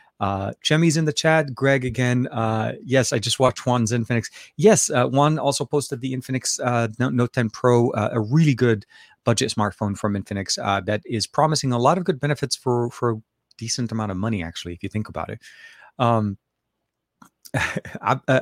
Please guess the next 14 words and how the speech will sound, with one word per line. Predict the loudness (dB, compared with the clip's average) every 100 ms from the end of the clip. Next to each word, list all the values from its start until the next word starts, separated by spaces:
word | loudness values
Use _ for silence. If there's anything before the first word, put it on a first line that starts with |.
| 0
Abdelli | 0 4 6 4
Nu-, | 4
uh, | 4 2 0 -6 -10
uh, | -4 -2 0
Nau-, | 2 2 0 _ -4
Nau-, | -4 -2 2
Naufel? | 2 2 -4 -2
Hopefully | -2 -2
I'm | -2
saying | -2
that | -2
correctly. | 0 -2 -2 -8 -10 -20 -20 -20 -10
Uh, | -6 -4 -4
Ab-, | -6